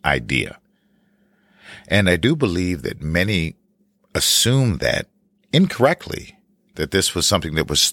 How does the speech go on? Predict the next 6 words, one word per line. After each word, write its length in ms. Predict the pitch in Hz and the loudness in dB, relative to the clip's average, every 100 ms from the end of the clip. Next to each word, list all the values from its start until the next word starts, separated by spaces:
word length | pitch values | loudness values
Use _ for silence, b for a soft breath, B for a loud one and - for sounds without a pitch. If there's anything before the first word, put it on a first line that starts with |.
| - | -6
thrown 500 | 95 98 117 120 123 | -4 0 0 0 -2
together 600 | - 82 87 67 62 55 b b b b b b b b - | -4 0 0 0 -2 -6 b b b b b b b b -4
to 600 | 104 90 78 76 73 - b b b b b b _ _ _ _ | 0 0 0 -4 -8 -12 b b b b b b _ _ _ _
try 400 | - - 127 139 | -8 0 2 2
to 840 | 139 - 107 98 92 92 87 90 - _ _ _ _ _ - | 0 0 0 2 0 -2 -4 -8 -14 _ _ _ _ _ -10
profit 600 | - 123 120 - 67 | 0 2 2 0 -2